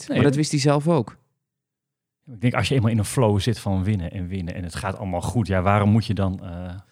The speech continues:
Speaker 1: tussendoor opeens een vliegtuig pakken naar Spanje en daar tegen een berg op kletsen met je team?
Speaker 2: Ja,
Speaker 1: Ehm,
Speaker 2: omdat dat, eh, d-, deel van de voorbereiding is voor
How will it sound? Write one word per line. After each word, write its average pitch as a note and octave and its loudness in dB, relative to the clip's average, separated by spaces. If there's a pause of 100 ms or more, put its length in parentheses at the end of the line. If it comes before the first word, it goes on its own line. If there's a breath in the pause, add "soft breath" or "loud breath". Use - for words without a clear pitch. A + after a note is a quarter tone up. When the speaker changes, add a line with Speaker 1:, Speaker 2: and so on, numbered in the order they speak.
(140)
Speaker 1:
tussendoor G#2+ 4
opeens G#2+ 0
een A2 0
vliegtuig G2+ -4
pakken A2 2
naar G#2 2
Spanje G#2 4
en G2+ 2
daar G2+ 0
tegen G#2 -4
een G#2+ 0
berg G#2+ 0
op G2+ -8
kletsen - -8
met G2+ -6
je G2+ -8
team? A2 -2 (600 loud breath)
Speaker 2:
Ja, G#2 4
Speaker 1:
Ehm, G#2 0
Speaker 2:
omdat F#2+ 2
dat, - 0
eh, F#2+ -4 (760)
d-, - -10
deel G#2 0
van G2+ -2
de G2 0
voorbereiding F#2+ 2
is - -4
voor G2+ -6